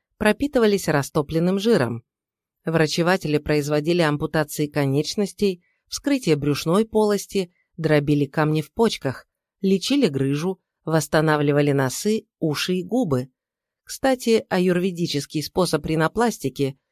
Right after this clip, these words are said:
вошёл в историю под названием индийского метода. Кожный лоскут для формирования будущего носа вырезался на сосудистой ножке из кожи лба или щеки.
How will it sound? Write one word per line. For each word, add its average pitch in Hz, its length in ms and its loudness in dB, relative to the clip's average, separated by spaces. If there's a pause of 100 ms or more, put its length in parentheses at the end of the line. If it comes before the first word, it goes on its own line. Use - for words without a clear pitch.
(180)
вошёл 208 420 2
в 190 60 0
историю 220 400 2
под 160 160 -2
названием 190 640 2 (220)
индийского 202 640 2
метода. 127 500 -2 (640)
Кожный 160 400 2
лоскут 151 520 0 (260)
для 180 180 2
формирования 180 720 2
будущего 151 540 -2
носа 190 420 -2 (260)
вырезался 208 680 2
на 175 120 4
сосудистой 175 640 -2
ножке 196 400 0
из 165 120 -2
кожи 156 320 2
лба 165 540 0
или 147 180 0
щеки. 143 640 -4